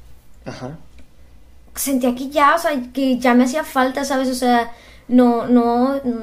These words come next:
Speaker 2: no veía la luz del sol y eso, güey, hasta sentía que me
Speaker 1: <laughs>
Speaker 2: estaba poniendo pálida, ¿sabes? Entonces,
Speaker 1: Sí,
Speaker 2: la verdad,
Speaker 1: está,
Speaker 2: el
Speaker 1: está un poquito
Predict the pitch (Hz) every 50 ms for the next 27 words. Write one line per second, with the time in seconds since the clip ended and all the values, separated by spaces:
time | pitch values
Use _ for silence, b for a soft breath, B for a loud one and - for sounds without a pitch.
0 | 220 220 240 247 - - - 226 240 233 220 214 220 233 262 277 277 269 285 294
1 | 302 294 262 254 254 247 240 262 277 277 262 - - 247 226 233 233 233 254 262
2 | 262 254 240 240 240 262 262 254 262 262 247 247 247 - 247 - 247 247 240 -
3 | 226 220 - 254 285 330 - - 262 262 254 - 311 285 262 254 269 262 - -
4 | - 233 226 226 226 214 208 202 202 208 214 214 208 202 220 214 208 220 220 196
5 | 226 247 247 247 247 B B B B B B B - - - - - - - -
6 | - - - - - - - - - 269 254 254 247 240 226 233 233 240 247 262
7 | 262 285 - - - - - - - - 123 123 127 123 123 123 123 117 - -
8 | - - - - 127 127 127 - 143 135 135 - 135 127 120 120